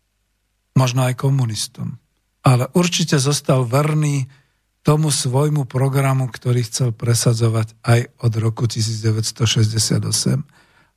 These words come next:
A to je tá tvrdá facka nielen osudu, ale aj vtedajším politickým predstaviteľom, hlavne teda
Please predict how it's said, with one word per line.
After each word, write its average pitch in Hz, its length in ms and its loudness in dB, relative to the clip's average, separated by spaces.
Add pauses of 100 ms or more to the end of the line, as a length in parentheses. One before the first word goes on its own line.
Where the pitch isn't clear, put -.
A 143 80 6
to 160 240 2
je 165 160 0
tá 143 160 2
tvrdá 131 480 0
facka - 480 0
nielen 120 480 0 (320)
osudu, 123 560 2
ale 117 320 -4
aj 110 160 -8
vtedajším 123 640 2
politickým 123 640 0
predstaviteľom, 120 1040 0 (640)
hlavne 127 560 2
teda 117 640 0